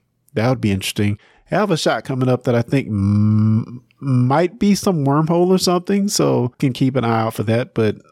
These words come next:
I didn't see anything specifically that pointed directly to the Garden of Forever, but I'd love to, to see what he's talking about. I have to check out that channel.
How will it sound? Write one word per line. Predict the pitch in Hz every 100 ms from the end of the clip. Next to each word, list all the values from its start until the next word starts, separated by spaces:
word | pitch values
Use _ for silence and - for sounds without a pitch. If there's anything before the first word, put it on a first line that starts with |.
| _ _
I | 151 220
didn't | 262 -
see | 214
anything | 190 170 151
specifically | - 127 170 175 175 165
that | 143 123
pointed | 156 143 117
directly | 113 131 147 143
to | 143
the | 131
Garden | 135 139 143
of |
Forever, | 139 147 156
but | 131
I'd | 123 131
love | 117 139 131 -
to, | 110 101 - -
to | 120
see | 131
what | 113 110
he's | -
talking | 120 120
about. | 104 98
I | 101 104 - -
have | 143 156
to |
check | 110 110
out | 98 107
that | 98
channel. | - 120 104 95